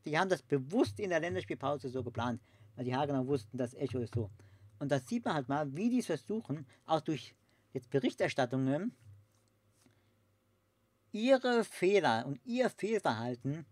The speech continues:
zu korrigieren. Ich sag nicht, dass irgend-, dass die Fans komplett unschuldig sind. Definitiv nicht. Aber wenn zuerst gesagt wird,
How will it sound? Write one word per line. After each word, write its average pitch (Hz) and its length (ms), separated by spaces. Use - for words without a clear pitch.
zu - 120
korrigieren. 165 340
Ich 156 120
sag 202 200
nicht, 233 480
dass 143 180
irgend-, 185 380
dass 156 140
die 151 100
Fans 143 420
komplett 208 460
unschuldig 117 480
sind. 95 200
Definitiv 185 540
nicht. 127 220
Aber 151 300
wenn 156 180
zuerst 226 400
gesagt - 420
wird, 120 260